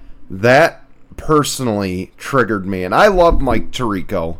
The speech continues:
I, I can't voice my support for him enough, that I think he is one of the best broadcasters in the game right now.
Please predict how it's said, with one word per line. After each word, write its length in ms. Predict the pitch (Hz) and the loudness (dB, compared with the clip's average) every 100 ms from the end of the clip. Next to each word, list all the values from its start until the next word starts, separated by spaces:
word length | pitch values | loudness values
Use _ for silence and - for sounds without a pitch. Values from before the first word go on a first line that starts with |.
| - | -4
I, 260 | 110 135 | 0 0
I 140 | 113 143 | 0 -4
can't 440 | 143 135 143 143 | -2 -2 0 -2
voice 560 | 113 110 127 135 117 - | -8 -6 -2 0 -2 -6
my 200 | 117 113 | -4 -4
support 600 | 113 107 - 120 120 - | -6 -12 -10 -4 -4 -4
for 140 | 110 | -6
him 200 | 101 113 | -4 -6
enough, 480 | 104 95 107 117 - - - - - - - - - | -6 -4 -4 -6 -16 -20 -20 -20 -20 -20 -20 -20 -4
that 160 | 117 | 2
I 120 | 120 | 2
think 380 | 117 131 113 107 | 2 -2 -4 -4
he 140 | - 131 | -4 -4
is 140 | 113 | -2
one 160 | 120 127 | -4 -4
of 80 | |
the 60 | 107 | -4
best 380 | 92 120 120 - | 0 0 0 -4
broadcasters 920 | 117 120 104 - 113 107 - 113 95 | 0 0 -2 -6 -4 -4 -6 -8 -6
in 140 | 113 | -8
the 80 | 104 | -8
game 340 | 95 110 107 101 | -4 -4 -4 -4
right 220 | 92 - | -6 -8
now. 420 | 95 87 82 | -6 -6 -6